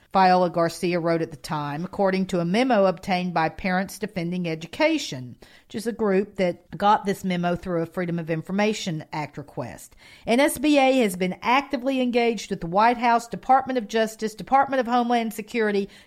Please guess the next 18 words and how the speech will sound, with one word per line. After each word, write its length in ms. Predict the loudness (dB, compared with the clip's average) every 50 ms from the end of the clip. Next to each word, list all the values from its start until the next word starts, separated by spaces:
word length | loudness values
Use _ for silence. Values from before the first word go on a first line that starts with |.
| -14
Department 480 | -14 0 4 4 4 4 4 0 -2 0
of 60 | 0
Education, 680 | 0 0 -2 -4 -6 -4 -2 0 0 -2 -2 -4 -6 -6
Surgeon 480 | -4 -2 0 0 0 -2 -4 -8 -8 -6
General, 420 | -4 -2 -2 -2 -2 -2 -2 -2
and 100 | 0 0
other 220 | 2 2 2 0
federal 580 | -2 -4 -2 0 0 0 0 0 -2 -2 -2 -2 0
agencies 720 | 0 0 0 -2 -4 -8 -8 -8 -8 -8 -6 -6 -6 -8 -12 -18 -20 -20 _ _
on 180 | -2 -2 -2 -2
pandemic-related 1300 | -2 -2 -2 0 0 0 0 2 2 2 2 0 -2 -4 -6 -4 -2 0 2 2 2 2 0 -2 -4 -2
issues. 760 | -2 -2 -2 -4 -6 -10 -12 -14 -16 -18 -20 -20 -20 -20 -20 _ _ _
And 240 | -2 0 2 4 4
now 280 | 6 6 6 6 6 6
those 260 | 4 4 2 2 0
pandemic-related 1080 | -2 -2 0 0 0 0 0 0 0 0 0 0 -2 0 2 2 2 2 2 0 0
issues 540 | 0 0 -2 -2 -4 -6 -6 -6 -6 -6 -10 -14 -20 _ _ -2
include 1000 | -2 0 0 -2 -4 -4 0 2 4 4 6 4 4 4 2 0 -2 -6 -10